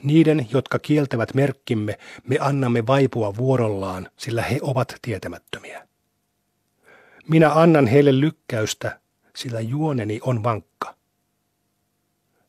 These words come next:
Eivätkö he jää ajattelemaan? Ei heidän toverinsa ole hullu, hän on vain selkeä varoittaja. Eivätkö he ajattele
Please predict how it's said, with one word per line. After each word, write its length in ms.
Eivätkö 400
he 120
jää 340
ajattelemaan? 880
Ei 220
heidän 280
toverinsa 680
ole 180
hullu, 600
hän 260
on 220
vain 260
selkeä 640
varoittaja. 800
Eivätkö 480
he 180
ajattele 760